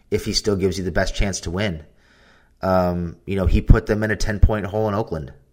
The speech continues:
single-handedly put them in a ten-point hole in Oakland. And those points hurt because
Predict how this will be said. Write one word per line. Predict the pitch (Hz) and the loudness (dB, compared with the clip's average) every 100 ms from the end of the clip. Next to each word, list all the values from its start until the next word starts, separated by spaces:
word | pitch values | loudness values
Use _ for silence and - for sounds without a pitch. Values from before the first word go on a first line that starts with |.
| _ - | _ -10
single-handedly | - 110 113 104 107 101 98 | -4 0 0 0 -2 0 -2
put | - 101 | 0 -2
them | 95 | -4
in | 98 | -4
a | |
ten-point | 90 98 - 98 | -2 -2 0 -2
hole | 92 98 | -2 -2
in | |
Oakland. | 92 92 104 101 - - - - _ _ - - _ _ _ - | -4 -4 -6 -8 -14 -20 -20 -20 _ _ -20 -20 _ _ _ -10
And | 117 117 | -6 2
those | 117 117 | 2 2
points | - 120 110 | 2 0 0
hurt | - 120 139 | 4 4 2
because | 113 113 107 104 - | -4 0 2 2 -4